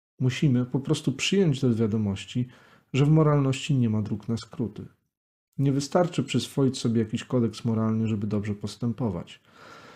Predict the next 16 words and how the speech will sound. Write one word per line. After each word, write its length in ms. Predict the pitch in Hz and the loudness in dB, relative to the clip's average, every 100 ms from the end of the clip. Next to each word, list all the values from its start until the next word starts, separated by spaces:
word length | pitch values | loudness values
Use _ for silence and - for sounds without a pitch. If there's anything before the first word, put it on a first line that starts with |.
| - | -14
Trzeba 300 | - 143 139 | 0 4 4
przede 240 | 139 139 | 2 0
wszystkim 440 | 139 - 156 151 135 | 0 -2 -2 0 2
zrozumieć, 600 | 127 127 123 104 101 - | 2 2 4 2 0 0
na 140 | 131 | 0
czym 200 | 139 131 | 2 0
polega 360 | 117 123 120 110 | 2 2 2 0
podejmowanie 680 | 117 117 120 113 120 127 | 0 2 2 2 2 2
decyzji 420 | 110 104 120 113 110 | 0 -2 -4 -2 0
moralnych 680 | 107 101 92 98 104 - | 0 -2 -2 -4 -6 -4
i 60 | 151 | -2
branie 340 | 120 143 135 | 0 0 0
odpowiedzialności 840 | 127 - 123 117 117 110 101 - 120 | -2 -2 -2 0 0 0 -4 -4 -4
za 120 | 104 | -2
ich 160 | 101 - | -4 -6
skutki. 540 | - - - - - | -8 -8 -8 -14 -20